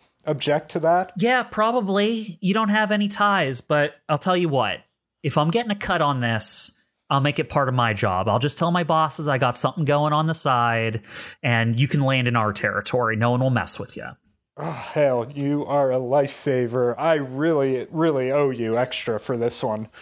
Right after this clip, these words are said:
Speaker 2: Oh, um, <laughs> you're not gonna like this, though. Smacks on planet.
Speaker 1: Smack's on, wh-, what does that mean to me?
Speaker 2: Uh, Astro, you would know that a while ago, um, your group,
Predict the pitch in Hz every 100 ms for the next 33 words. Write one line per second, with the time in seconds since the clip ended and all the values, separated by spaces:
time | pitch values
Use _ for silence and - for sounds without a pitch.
0 | - 233 139 - 180 156 151 - 160 -
1 | 180 214 123 - - _ 117 147 196 -
2 | 139 120 120 107 135 170 - 117 98 90
3 | - - - 151 156 156 - 107 90 -
4 | 98 82 80 71 - - _ _ _ _
5 | _ _ _ _ _ _ _ _ _ _
6 | _ _ _ - - 127 117 - - 135
7 | 139 160 139 143 127 120 117 113 113 113
8 | 131 117 113 - - - 127 127 123 120
9 | 127 - _ 147 170 - 127 107 135 214
10 | 131 107 87 95 123 - 143 131 135 127
11 | 135 220 262 123 107 104 95 92 101 147
12 | 131 117 113 110 107 117 113 131 170 185
13 | 190 - _ _ 165 120 104 101 -